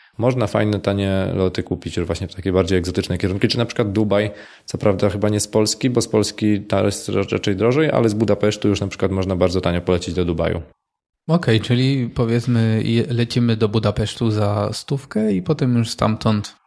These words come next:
Speaker 2: bez problemu do Dubaju. No, fajny pomysł. E, dobrze, a gdzie szukać takich tanich biletów lotniczych?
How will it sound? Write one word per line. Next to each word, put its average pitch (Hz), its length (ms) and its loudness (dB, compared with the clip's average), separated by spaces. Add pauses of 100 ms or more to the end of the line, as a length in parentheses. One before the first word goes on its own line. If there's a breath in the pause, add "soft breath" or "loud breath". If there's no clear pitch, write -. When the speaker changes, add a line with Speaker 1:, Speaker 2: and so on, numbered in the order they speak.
(640 soft breath)
Speaker 2:
bez 131 160 2
problemu 110 380 2
do 104 120 2
Dubaju. 101 380 0
No, 208 220 2
fajny 160 260 0
pomysł. 104 400 0 (840 loud breath)
E, 110 560 4
dobrze, 104 480 0
a 117 60 2
gdzie 131 260 0
szukać - 460 0
takich 110 300 0
tanich 110 300 4
biletów 104 360 2
lotniczych? - 580 -2